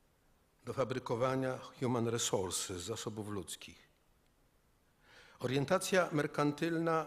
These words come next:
ma zasadniczy wpływ na proces kształcenia. Nie chodzi w nim już o rozwój i samorealizację, o to, kim jesteśmy, lecz o osiągnięcie sukcesu w procesie sprzedaży siebie, o to, co mamy.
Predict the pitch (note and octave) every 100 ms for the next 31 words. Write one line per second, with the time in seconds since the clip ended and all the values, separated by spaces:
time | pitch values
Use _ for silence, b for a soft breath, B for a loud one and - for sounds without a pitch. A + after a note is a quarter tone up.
0 | - B2+ C3+ D3 - C3+ C3+ D3 D3 C3
1 | - D3+ A#2+ B2+ B2+ C#3 - B2 - -
2 | A2+ - G2 E2 D#2+ F2 B2+ B3 F3+ C3
3 | A2+ A#2+ A#2+ B B B B B C3 A#2
4 | - A#2 C#3 A#2 G#2+ G2+ G2 - - B2
5 | A2 A2+ G#2+ G#2+ A2 C3+ C#3 - F2 E2+
6 | - _ _ _ b b b b C3 A#2
7 | C3+ A#2+ - - C#3+ B2+ B2 A#2 - E3+
8 | C#3+ - F#2+ E2+ - - _ _ _ _
9 | _ - A2+ - - - B2+ - B2 B2+
10 | D3+ D3+ C3+ - B2 - C#3+ C3+ - E3+
11 | - - B2 - C#3+ - C#3 - - C3
12 | G#2 A#2+ A2+ A2 - - F2+ E2 E2+ b
13 | b b B2 A#2 A#2 G#2+ - G2 F#2 D2+